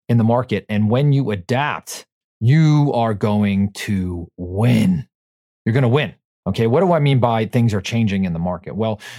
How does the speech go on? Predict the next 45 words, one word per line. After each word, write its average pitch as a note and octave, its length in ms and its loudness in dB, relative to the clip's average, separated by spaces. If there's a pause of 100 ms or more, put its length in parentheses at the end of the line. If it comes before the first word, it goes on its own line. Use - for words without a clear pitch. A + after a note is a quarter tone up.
(120)
you're A#2 80 0
starting G3 240 0
to E3 100 0
see D#3 140 0
cash D3 260 0
buyers, G2 460 -2 (180)
their - 140 0
appetite A#2 560 -2
go G#2+ 180 0
down. G2+ 600 -4 (340)
And G#2 120 0
what G#2+ 80 0
I - 40 0
may-, C#3 220 2
mean C#3 240 2
by A#2+ 120 2
appetite A#2 680 -4
means A2 300 0
that G#2 160 -4
they A2 120 -2
are G#2 200 -4
less A2 400 -4
of A2+ 220 -2
them. F2 220 -4
They G2+ 100 -2
are G2+ 100 -2
paying G#2+ 280 -2
less G#2+ 240 -4
than G2+ 160 -2
they G2 120 -2
were G2 160 -4
before. C3+ 640 0
They're F#2+ 140 -2
backing G2+ 360 -2
out F#2 100 -2
of F2+ 100 -10
deals. C3+ 400 0
They're G2 160 -2
renegotiating, A#2 1080 -2 (360)
or D3 120 4
they're E3+ 100 2
not E3+ 180 -2
buying E3 200 2
at B2 80 2
all, F3+ 300 0